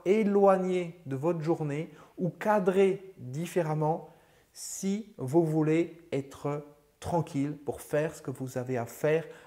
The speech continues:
avancer par rapport à ce que vous avez prévu d'avancer, ce qui va vous permettre ensuite de vous sentir bien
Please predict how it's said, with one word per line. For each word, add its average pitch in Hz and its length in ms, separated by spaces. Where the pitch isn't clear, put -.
avancer 175 680
par 147 160
rapport 143 400
à - 60
ce - 80
que - 80
vous 123 160
avez 127 100
prévu 131 420
d'avancer, 135 720
ce - 120
qui - 120
va 165 100
vous 147 160
permettre 135 600
ensuite 139 420
de 123 80
vous 117 200
sentir 131 520
bien 113 280